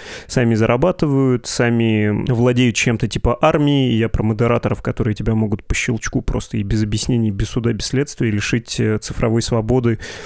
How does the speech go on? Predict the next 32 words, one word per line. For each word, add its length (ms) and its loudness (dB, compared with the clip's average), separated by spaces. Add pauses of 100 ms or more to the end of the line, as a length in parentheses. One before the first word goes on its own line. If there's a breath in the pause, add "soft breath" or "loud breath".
на 380 2
неопределённый 760 2
срок, 340 -2
может 260 -2
быть, 120 -2
даже 220 0
навсегда, 500 -2
да? 300 0
А 80 0
блокировка 540 0
твоего 340 2
аккаунта — 540 0
это 200 -2
что-то 320 0
сродни. 520 0 (140)
Понятно, 460 0
грубое 640 2
сравнение, 540 2
но 360 2
близкое. 580 -2 (520 loud breath)
Типа, 160 -2
с 100 -2
ними 200 4
надо 240 2
было 200 2
давно 420 4
уже 440 0
что-то 260 -4
делать, 520 2
и 220 0
в 80 0
Америке 920 2